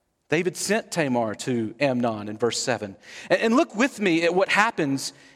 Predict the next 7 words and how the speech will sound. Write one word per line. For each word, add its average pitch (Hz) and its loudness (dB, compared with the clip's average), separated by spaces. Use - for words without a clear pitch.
in 202 2
verses 214 2
ten 170 2
all 233 4
the 247 2
way 208 4
down 160 2